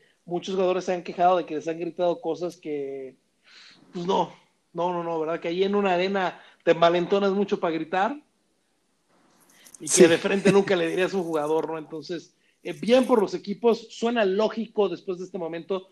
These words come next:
Speaker 1: pero igual es un momento grande y es un momento importante y, y ojalá salga todo bien con el torneo, ¿no? Me parece que la burbuja está bien armada, me parece que no van a sufrir mucho, me parece que, que, que la N B A podrá terminar su temporada bien.
Speaker 2: ¿Tú a quién ves como contendiente, mi querido Oscar?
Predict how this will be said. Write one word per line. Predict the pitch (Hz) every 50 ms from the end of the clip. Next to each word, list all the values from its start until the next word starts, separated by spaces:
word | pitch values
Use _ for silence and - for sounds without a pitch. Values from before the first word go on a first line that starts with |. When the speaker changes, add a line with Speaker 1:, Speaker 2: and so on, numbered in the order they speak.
| _ _ _ _ -
Speaker 1:
pero | 185 180
igual | 175 175 185 196 202 202
es | 196 -
un | 202 196
momento | 185 180 175 175 175 185 175
grande | 175 165 170 175 165
y |
es | 151 -
un | 180 170
momento | 160 156 151 147
importante | 165 151 139 143 139 - 156 151 151 147 185 180 180 - _ _ _ _ _ _ _
y, | - 170 170 185 190
y | 196
ojalá | 196 202 208 208 202
salga | 214 214 202 185 180
todo | - 190 180
bien | 175 165 165
con | 170 170 156
el | 143 139
torneo, | 156 147 147 147 147 156
¿no? | 175 180
Me | 175
parece | 180 196 190 190 208
que | 202 185
la | 170
burbuja | 160 165 175 185 175
está | 180 180 - 190
bien | 180 175 160
armada, | 156 156 156 170 196 226 285 311 - _ _ _ _ _ _ _ _ _ -
me | 165 156
parece | - 180 175 170 175 190
que | 160 165
no | 165 175
van | 175 170
a | 165 -
sufrir | - 139 170 170 160
mucho, | 165 180 180 180 208 180
me | 151
parece | - 156 147 151 156 160 -
que, | 160 143 -
que, | - - - 147
que | - 190 185
la | 185 180
N | 180 185 175
B | 175
A | 175 175
podrá | 175 165 160 156 156 156
terminar | - 156 147 139 143 143
su | - 151
temporada | - 151 135 127 139 135 127 117 117
bien. | 117 110 - - _ _ _ _ _ _ _ _ _ _ _ _ _ _ _ _ _ _ _ _
Speaker 2:
¿Tú | - 233
a | 254
quién | 226 262 254 233 214
ves | 220 214 208 202 -
como | - 202 180 165 160 151 135
contendiente, | 160 151 147 135 160 156 156 151 165 165 160 135 160 147
mi | 143 139 131
querido | 151 156 156 151 147 143
Oscar? | 143 139 - - 143 131